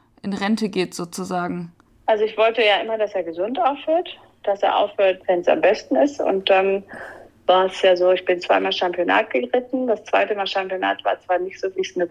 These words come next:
Speaker 2: vorgestellt habe, weil ich einfach, da habe ich einfach einen Fehler gemacht im Gelände und dann war er einfach aus dem Konzept und es war wirklich unser <laughs> schlechtestes Gelände, was wir hatten.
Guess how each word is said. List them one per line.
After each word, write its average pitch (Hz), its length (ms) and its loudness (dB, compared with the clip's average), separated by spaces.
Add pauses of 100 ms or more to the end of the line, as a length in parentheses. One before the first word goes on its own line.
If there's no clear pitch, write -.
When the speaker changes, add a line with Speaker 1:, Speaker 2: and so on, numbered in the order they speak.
(140)
Speaker 2:
vorgestellt 247 500 0
habe, - 220 -2
weil 196 180 2
ich 190 100 0
einfach, 185 320 -2 (220)
da - 100 -6
habe - 120 -4
ich - 260 0
einfach 190 280 2
einen 175 100 -2
Fehler 226 300 2
gemacht 226 320 -2
im 214 120 -4
Gelände 208 400 0
und 185 120 -4
dann 175 180 -2
war 175 180 2
er 175 160 2
einfach 175 240 -6
aus - 180 -4
dem - 140 -20
Konzept 208 480 -2
und 185 160 4
es - 140 -14
war 175 160 2
wirklich 185 400 -4 (220)
unser 175 260 0
<laughs> - 20 4
schlechtestes - 580 0
Gelände, - 400 2
was 233 200 -2
wir 226 100 0
hatten. 269 320 -2